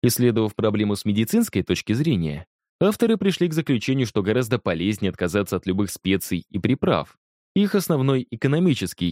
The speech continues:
и практический аргумент заключался в том, что вегетарианская диета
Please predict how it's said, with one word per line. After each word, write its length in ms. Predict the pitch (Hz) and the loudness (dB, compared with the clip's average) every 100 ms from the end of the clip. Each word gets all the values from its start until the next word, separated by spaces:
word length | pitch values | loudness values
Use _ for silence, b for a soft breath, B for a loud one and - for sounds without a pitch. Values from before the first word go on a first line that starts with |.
| - | -2
и 100 | 107 | 0
практический 600 | - 131 123 90 80 92 | 2 2 -2 -4 -2 0
аргумент 480 | 85 123 190 196 - _ _ | 2 2 2 0 -6 _ _
заключался 600 | 113 135 160 160 233 214 | -2 0 2 0 0 0
в 40 | 190 | 0
том, 180 | 208 185 | 0 0
что 120 | 185 | 0
вегетарианская 600 | 175 151 151 147 - 113 | -2 -2 0 0 0 -2
диета 600 | 85 90 107 110 87 | 0 0 0 -2 -4